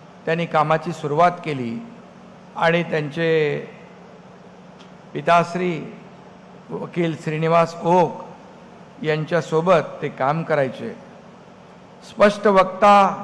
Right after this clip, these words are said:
आणि निर्भीड अशी त्यांची प्रतिमा आपल्या सगळ्यांना माहीत आहे. न्यायव्यवस्थेकडे पाहण्याचा अतिशय सुधारणावादी दृष्टिकोन आपण पाहिलेला आहे.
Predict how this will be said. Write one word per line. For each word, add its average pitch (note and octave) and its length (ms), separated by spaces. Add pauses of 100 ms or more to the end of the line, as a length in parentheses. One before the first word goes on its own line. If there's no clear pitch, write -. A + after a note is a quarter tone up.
(960)
आणि G3+ 240
निर्भीड F#3 440
अशी F#3+ 220
त्यांची F3 440 (840)
प्रतिमा E3 440 (840)
आपल्या D#3 300
सगळ्यांना D#3+ 440
माहीत C3 320
आहे. G#2+ 160 (1120)
न्यायव्यवस्थेकडे G#3+ 1300
पाहण्याचा G#3 760
अतिशय G3+ 460
सुधारणावादी F#3+ 1080 (260)
दृष्टिकोन F3 640 (1600)
आपण F#3+ 320
पाहिलेला D#3+ 520
आहे. G#2+ 180